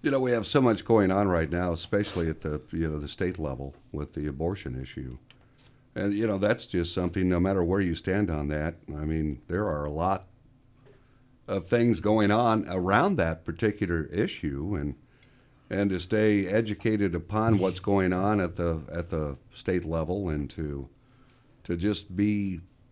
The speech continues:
at your best informed is the only thing you can really do there. And then your, your vote can hopefully represent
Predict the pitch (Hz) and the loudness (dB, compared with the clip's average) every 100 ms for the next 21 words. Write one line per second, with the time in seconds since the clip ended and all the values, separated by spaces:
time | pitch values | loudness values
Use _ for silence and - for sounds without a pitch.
0 | _ _ 92 92 92 80 92 110 - - | _ _ -4 -2 -2 -2 0 0 -2 -16
1 | _ _ - 104 95 87 110 127 - 82 | _ _ -4 0 0 2 0 2 0 0
2 | 87 - - - - _ _ _ 98 104 | -2 -4 -12 -20 -20 _ _ _ 2 4
3 | 87 87 101 101 113 120 110 117 110 101 | 2 0 0 2 4 4 4 4 4 4
4 | 101 110 95 87 175 104 87 98 95 101 | 4 4 2 2 2 2 2 2 4 4
5 | 98 95 98 87 95 120 87 127 127 107 | 4 2 0 0 2 2 4 4 4 4
6 | - - _ _ _ _ - 98 98 92 | -2 -20 _ _ _ _ -2 2 2 2
7 | 87 90 113 - 90 90 98 95 82 104 | 2 0 0 0 0 0 0 -2 -2 -2